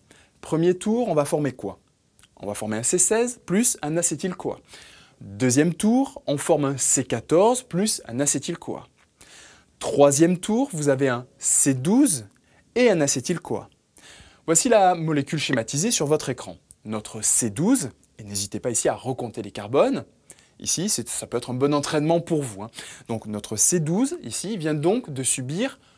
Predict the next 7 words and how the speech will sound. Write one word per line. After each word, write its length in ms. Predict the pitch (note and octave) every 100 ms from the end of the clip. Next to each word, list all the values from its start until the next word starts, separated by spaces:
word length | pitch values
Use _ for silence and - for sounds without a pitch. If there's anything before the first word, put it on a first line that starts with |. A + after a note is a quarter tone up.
| _ _ _
trois 220 | - C#4 C#4
tours. 300 | - A2 - - -
Donc 180 | D#3 E3+
elle 140 | F3 D#3+
vient 180 | F#3+
de 100 | E3+
perdre 560 | D3+ - F3 G#3+ A#3